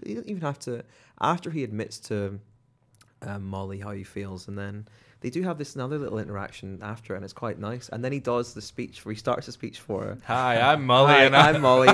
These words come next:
Speaker 2: <laughs>
Speaker 1: and I'm a woman." And I thought that was, it was funny. You can't not laugh at
Speaker 2: There's,
Speaker 1: that.
Speaker 2: um, there's another subversion there, though, of, of where she's talking to him at the party, and he's obviously, like, got all this bling, and he's got this fast car, and he's, and whatever. And he says, he's just like, "I just wanna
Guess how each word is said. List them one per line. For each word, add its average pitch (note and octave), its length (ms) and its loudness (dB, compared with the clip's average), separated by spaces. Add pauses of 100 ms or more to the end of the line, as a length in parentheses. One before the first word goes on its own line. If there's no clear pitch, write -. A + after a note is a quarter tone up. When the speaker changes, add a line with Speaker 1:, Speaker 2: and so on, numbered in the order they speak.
(140)
Speaker 2:
<laughs> - 200 2
Speaker 1:
and A#2 100 2
I'm C#3+ 220 4
a C3+ 80 2
woman." A#2 420 0
And A2 100 -2
I A#2 140 0
thought A2 220 -4
that F#2+ 180 -4
was, F#2 260 -16
it F#2+ 140 -14
was - 140 -10
funny. F#2 220 -14
You G2 100 -16
can't G#2+ 240 -10
not E2+ 220 -16
laugh - 80 -16
at - 40 -20
Speaker 2:
There's, D#3+ 160 -6
Speaker 1:
that. D#3+ 220 -2
Speaker 2:
um, D#3+ 180 -8
there's E3 160 -6
another F3+ 380 -4 (180)
subversion D#3 640 -6
there, A#2+ 140 -4
though, G2+ 220 -4
of, G2+ 260 -10
of A2+ 200 -10
where A#2+ 220 -2
she's A#2+ 280 -10
talking B2 300 -6
to A#2+ 100 -12
him - 20 -10
at - 40 -12
the - 60 -18
party, A2 440 -6
and G#2 80 -10
he's G2+ 100 -10
obviously, A2 300 -8
like, G2 180 -10
got F2 100 -6
all F#2+ 100 -8
this G2+ 120 -16
bling, G2 420 -10
and G2 80 -12
he's F#2+ 80 -14
got F#2 140 -14
this G#2 120 -14
fast - 280 -16
car, F#2 360 -6
and F#2+ 100 -10
he's, F#2+ 180 -12 (240)
and G2+ 140 -10
whatever. G2 380 -6 (360)
And A2+ 100 -8
he A2+ 60 -8
says, A2+ 260 -4
he's G#2+ 160 -12
just A#2 180 -12
like, G#2+ 280 -10 (400)
"I A2+ 140 -8
just B2+ 180 -12
wanna A2+ 400 -6